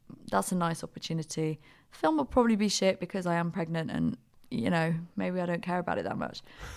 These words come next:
But w-, weirdly, that was such a liberating thing. It was a bit like, "Eh, well,"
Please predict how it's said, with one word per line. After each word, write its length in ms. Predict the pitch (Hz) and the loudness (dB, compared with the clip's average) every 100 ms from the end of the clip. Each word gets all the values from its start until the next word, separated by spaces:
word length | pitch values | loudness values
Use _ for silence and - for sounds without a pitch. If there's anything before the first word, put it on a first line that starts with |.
| - | -2
But 120 | 226 - 233 | -2 0 0
w-, 240 | 247 294 | 2 2
weirdly, 380 | 254 311 320 240 | 2 2 2 2
that 100 | 208 | 0
was 100 | - | 0
such 160 | 226 214 | -4 -2
a 40 | |
liberating 760 | 220 214 208 190 180 180 175 185 - | 0 2 2 2 0 -4 -6 -6 -2
thing. 320 | 349 311 165 | 0 0 -2
It 100 | 170 | -4
was 120 | 190 | -4
a 60 | 202 | -2
bit 160 | 208 | 0
like, 220 | 202 202 - | 2 4 8
"Eh, 280 | 415 440 - - | 10 10 8 2
well," 440 | 240 240 240 302 | 8 10 10 8